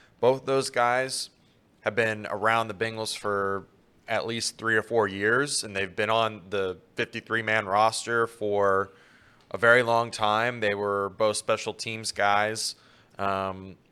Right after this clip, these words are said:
very good at special teams too. Um, so that, that's gonna be interesting to see where they go to fill those holes at. I'm assuming D J Ivey will play a part of that. I'm assuming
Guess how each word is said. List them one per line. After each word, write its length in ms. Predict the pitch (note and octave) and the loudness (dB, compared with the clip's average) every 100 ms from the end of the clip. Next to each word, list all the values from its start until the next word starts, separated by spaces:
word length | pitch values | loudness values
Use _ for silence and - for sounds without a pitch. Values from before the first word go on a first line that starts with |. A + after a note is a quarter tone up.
| _ - | _ -12
very 320 | A#2 A2+ C3+ | 2 6 6
good 200 | G#2+ G#2+ | 4 2
at 120 | G2+ - | 0 0
special 300 | G#2 - - | -4 -4 -10
teams 300 | G#2 G2 - | -12 -10 -6
too. 380 | G#2+ G#2 G2 F#2+ - - _ _ - | -2 -2 -2 -8 -20 -20 _ _ -4
Um, 640 | G2 G2 F#2+ F#2+ F#2+ F#2+ F#2 _ _ _ _ | 0 2 2 0 -2 -10 -16 _ _ _ _
so 380 | - A2+ G#2+ G#2 E2 | -4 2 4 2 2
that, 220 | A2+ - | 0 2
that's 180 | A2+ - | 0 0
gonna 160 | C3 | -2
be 120 | A2+ A#2 | -2 -4
interesting 500 | A2+ A2+ - A#2 G#2+ | -2 -2 -4 -8 -8
to 60 | |
see 220 | - A#2+ | -8 -6
where 240 | G#2+ G#2+ G#2 | -2 0 0
they 180 | G#2 G#2 | 0 -2
go 520 | G#2+ G#2+ G#2 G2+ G2+ | 0 2 4 2 -2
to 160 | - G2+ | -8 -10
fill 280 | - A2 | -2 0
those 400 | G2+ G2+ A2+ A#2+ | 0 0 0 -2
holes 400 | - C#3 C3+ C#3+ | -2 -2 0 -2
at. 420 | - C3+ D3+ F3+ - | -4 -2 0 -2 -8
I'm 200 | - G#2 | -10 -8
assuming 440 | G#2 - A2 G#2+ G#2 | -8 -8 -8 -10 -8
D 160 | G#2+ | -8
J 200 | G2+ G#2 | -4 -2
Ivey 340 | F#2 G2 G#2+ A2+ | 0 0 -2 -4
will 140 | A#2 | -6
play 200 | - B2 | -4 0
a 60 | A2+ | 0
part 240 | A#2 A#2 | 2 2
of 60 | A#2 | 4
that. 260 | A#2 A#2 | 4 2
I'm 140 | G2+ F#2+ | 0 -12
assuming 540 | - A2 G2+ G2+ G2 | -12 -10 -8 -8 -12